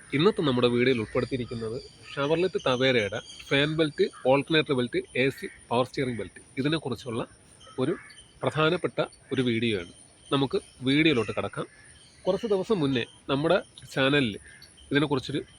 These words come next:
ഷോർട്ട് വീഡിയോ അപ്ലോഡ് ചെയ്തിട്ടുണ്ടായിരുന്നു. അതായത് ഓൾട്ടർനേറ്റർ ബെൽറ്റിൻ്റെ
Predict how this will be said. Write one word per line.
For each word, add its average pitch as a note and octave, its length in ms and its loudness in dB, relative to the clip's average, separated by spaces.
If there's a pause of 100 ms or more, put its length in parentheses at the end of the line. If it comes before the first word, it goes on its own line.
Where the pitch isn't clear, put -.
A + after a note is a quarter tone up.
(240)
ഷോർട്ട് C#3+ 280 4
വീഡിയോ C#3 260 4
അപ്ലോഡ് C#3 320 2
ചെയ്തിട്ടുണ്ടായിരുന്നു. A#2 540 0
അതായത് C3 240 4 (1000)
ഓൾട്ടർനേറ്റർ F3+ 500 4
ബെൽറ്റിൻ്റെ C#3 360 0